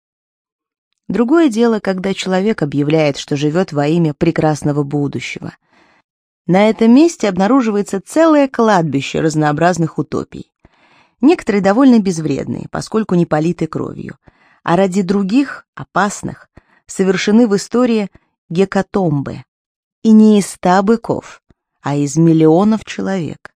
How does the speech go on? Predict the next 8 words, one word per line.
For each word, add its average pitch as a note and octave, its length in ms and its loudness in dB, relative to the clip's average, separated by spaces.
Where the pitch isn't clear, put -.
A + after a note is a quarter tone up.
Ложь F#3+ 400 0
идеологии F#3 880 -2
тотальна, D3 800 -4
безлична, E3 880 -4
уловима G#3+ 720 2
лишь G3+ 300 -2
усилиями F3+ 840 -2
разума. D3 640 -8